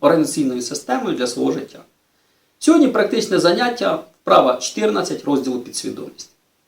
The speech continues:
Тема: «Мій перелік напрямків для формування підсвідомості».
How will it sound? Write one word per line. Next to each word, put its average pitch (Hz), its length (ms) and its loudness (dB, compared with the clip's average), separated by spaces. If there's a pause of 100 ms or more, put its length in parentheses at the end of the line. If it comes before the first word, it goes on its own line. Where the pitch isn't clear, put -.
(160)
Тема: 123 300 2 (360)
«Мій 233 180 0
перелік 165 480 2
напрямків 208 540 -2
для 127 80 0
формування 147 460 0
підсвідомості». - 760 -12